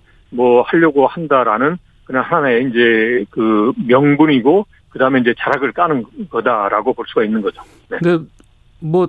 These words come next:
Speaker 2: 단거리 미사일을 뭐 동해상으로 발사를 하건 서해상으로 발사를 하건 솔직히 그게 뭐 우리에게 큰 영향을 준다거나 또 그렇지는 않을 것 같은데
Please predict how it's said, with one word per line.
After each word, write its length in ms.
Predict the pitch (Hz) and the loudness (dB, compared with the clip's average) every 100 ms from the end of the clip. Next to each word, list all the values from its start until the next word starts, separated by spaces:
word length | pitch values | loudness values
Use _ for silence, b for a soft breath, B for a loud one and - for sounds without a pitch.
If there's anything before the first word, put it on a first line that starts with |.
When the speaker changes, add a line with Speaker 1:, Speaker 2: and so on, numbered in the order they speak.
| - | -4
Speaker 2:
단거리 400 | 127 147 208 208 | -2 0 0 0
미사일을 400 | 160 151 156 151 | 0 0 -2 0
뭐 120 | 131 | -2
동해상으로 500 | 127 147 139 139 131 | 0 0 0 0 -2
발사를 420 | 90 92 120 113 110 | -2 -4 -2 -2 -2
하건 200 | 127 131 | -2 -2
서해상으로 460 | 156 160 143 143 | 0 0 0 -2
발사를 400 | 117 92 - 131 | -2 -6 -4 -4
하건 200 | 131 131 | -2 -2
솔직히 360 | 147 165 170 165 - | -4 -4 -4 -4 -8
그게 260 | - 113 196 | -6 0 0
뭐 140 | 170 | 2
우리에게 320 | 104 127 151 156 | 2 0 0 -4
큰 180 | - 180 | -2 -2
영향을 320 | 98 123 170 | 0 0 0
준다거나 640 | 147 135 123 117 117 110 - B B B - | 0 0 0 -2 -2 -4 -8 B B B -8
또 80 | |
그렇지는 380 | 120 123 - 208 | -2 -2 -2 -2
않을 180 | 101 104 | -2 -2
것 140 | 185 | 0
같은데 640 | 143 101 95 78 92 104 | -2 -2 -4 -4 -4 -4